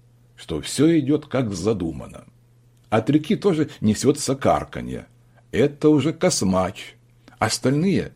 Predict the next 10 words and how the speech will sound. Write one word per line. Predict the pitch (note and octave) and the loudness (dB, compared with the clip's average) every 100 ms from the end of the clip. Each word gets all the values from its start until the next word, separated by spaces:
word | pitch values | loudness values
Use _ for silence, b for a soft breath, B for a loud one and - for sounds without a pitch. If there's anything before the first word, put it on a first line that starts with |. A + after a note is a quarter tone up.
| b | b
спрятавшись | - - - D3 A#2 D#2 D2+ - - | -6 0 8 10 10 2 -6 -8 -8
в | D2+ | -10
укрытие, | - F3 G3+ - - - _ | -4 -4 -4 -8 -12 -14 _
ждут. | F#2+ G#2+ C#3+ - - _ _ _ B B - | -2 4 6 4 -2 _ _ _ B B -2
Сын | - C#3+ A2 | 6 8 8
мамонта | F#2 C3+ E3+ B2+ F2+ D2+ - b - | 6 4 4 0 -2 -6 -10 b 4
из | A2+ | 4
укрытия | G#3+ G#3+ A#2 E3+ - F2+ | 4 2 2 2 2 -2
внимательно | F2 E2+ D#2 D3+ C#3 C3+ C3 | -2 -4 -4 -4 -4 -2 0
наблюдает | G2+ D2 C#2+ A#1 G#2 C3 | -2 -2 -6 -4 -2 -4